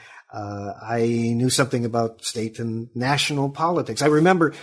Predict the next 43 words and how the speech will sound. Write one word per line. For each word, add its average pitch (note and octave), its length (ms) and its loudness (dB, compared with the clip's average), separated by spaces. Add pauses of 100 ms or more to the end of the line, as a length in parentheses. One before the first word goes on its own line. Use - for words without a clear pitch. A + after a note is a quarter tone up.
(100)
my E3+ 120 4
most E3+ 200 6
vivid D#3+ 340 6
memory D3+ 400 6
of B2 80 2
delivering C3+ 480 2
the A#2+ 80 -2
bee C#3 300 4
was B2+ 180 2
on B2+ 120 2
the B2 60 2
day B2+ 200 2
J A2+ 220 0
F A2+ 100 -6
K G#2+ 180 -4
died. F2 360 -14
It - 140 -12
was B2+ 140 0
an B2+ 80 0
afternoon D3+ 540 4
paper B2+ 420 -4
in A2+ 140 -2
those A2 200 -6
days, G#2 480 -8 (120)
and G2+ 240 -8 (580)
the B2+ 80 -6
bee F3+ 160 4
did D3+ 200 4
not C#3+ 200 6
have A#2+ 240 0
screaming B2 1000 0
headlines A2+ 720 -2
except - 460 -6
for D#3+ 200 -2
that C#3 280 -2
day, E2 300 -10
President A2+ 400 -6
Kennedy G#2+ 380 -10
killed. F#2+ 640 -12 (120)
And A2 300 -8
I G#2+ 120 -6
remember, B2 680 -2 (680)
uh, F#2+ 260 -14